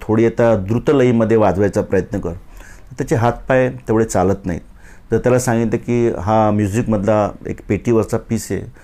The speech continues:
हा तुला एवढा स्पीडनीच वाजवावा लागेल, ह्याच्याहून स्पीडमध्ये, ह्याच्याहून कमी चालणार नाही." म्हणजे त्या गाण्यामध्ये ती लयच तेवढी आहे.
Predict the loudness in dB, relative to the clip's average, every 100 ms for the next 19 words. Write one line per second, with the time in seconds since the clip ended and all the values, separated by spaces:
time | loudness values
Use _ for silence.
0 | -20 -10 -4 -4 0 2 4 4 2 0
1 | -2 0 0 2 2 2 0 -2 -6 -2
2 | 0 0 -2 -4 -2 0 -2 -4 -6 -8
3 | -8 -2 -4 0 0 0 0 2 0 0
4 | -2 -4 -2 -2 -4 -18 -20 -6 0 2
5 | 4 4 2 2 0 -4 -4 0 4 4
6 | 4 2 2 4 4 4 2